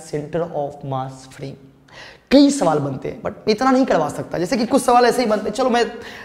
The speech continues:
हिंट देता हूँ, but मैं करवाऊंगा नहीं, मैं पहले बता रहा हूँ, मैं करवाऊंगा नहीं। कुछ सवाल ऐसे भी होते हैं, ये एम वन मान लो, ये एम टू मान लो, मैंने बोला इधर की तरफ टू एफ फोर्स लगा दिए, इधर की तरफ एफ फोर्स लगा दिए,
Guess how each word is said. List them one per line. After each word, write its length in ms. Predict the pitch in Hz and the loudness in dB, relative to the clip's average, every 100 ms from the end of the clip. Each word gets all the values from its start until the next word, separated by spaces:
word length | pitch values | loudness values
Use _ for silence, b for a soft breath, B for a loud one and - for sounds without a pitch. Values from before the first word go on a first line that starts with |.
| B | B
हिंट 220 | 226 269 196 | 6 8 6
देता 240 | 175 175 | 4 2
हूँ, 100 | 208 | 2
but 100 | 220 | 2
मैं 100 | 220 | 4
करवाऊंगा 380 | 226 208 214 196 | 6 6 4 2
नहीं, 160 | 175 | 0
मैं 140 | 151 147 | -6 -4
पहले 140 | 175 | -2
बता 160 | 165 151 | -2 -6
रहा 100 | - | -12
हूँ, 120 | - - B B B | -16 -20 B B B
मैं 80 | 165 | 0
करवाऊंगा 400 | 180 175 196 196 | 4 4 6 4
नहीं। 340 | 156 180 160 143 - - | 2 -2 -6 -10 -14 -12
कुछ 140 | - 175 | -6 -4
सवाल 280 | - 180 180 | 0 2 2
ऐसे 240 | 170 202 | 0 0
भी 80 | 190 | 0
होते 280 | 160 156 165 | 0 0 -2
हैं, 540 | 139 147 165 180 180 | -2 0 -2 -2 -2
ये 320 | 170 156 165 170 | -2 -2 -4 -2
एम 100 | 170 | 0
वन 100 | 185 | 2
मान 220 | 190 170 | 2 2
लो, 60 | 180 | 2
ये 140 | 175 | 2
एम 120 | 160 156 | 0 0
टू 120 | 180 | 0
मान 180 | 160 165 | 0 0
लो, 80 | |
मैंने 220 | 165 175 185 | 0 0 2
बोला 260 | 175 180 185 185 B B | 4 4 4 0 B B
इधर 220 | 190 202 202 | 4 6 6
की 60 | |
तरफ 240 | 202 202 208 | 4 4 4
टू 120 | 202 | 4
एफ 180 | 202 202 | 4 4
फोर्स 220 | 202 202 | 2 2
लगा 240 | 196 190 185 | 2 4 4
दिए, 180 | 190 185 | 4 4
इधर 180 | 185 190 | 4 2
की 80 | |
तरफ 260 | 190 190 - | 0 -2 0
एफ 200 | 185 185 | 0 2
फोर्स 220 | 190 180 185 | 2 2 2
लगा 180 | 165 165 | 2 2
दिए, 240 | 175 | 2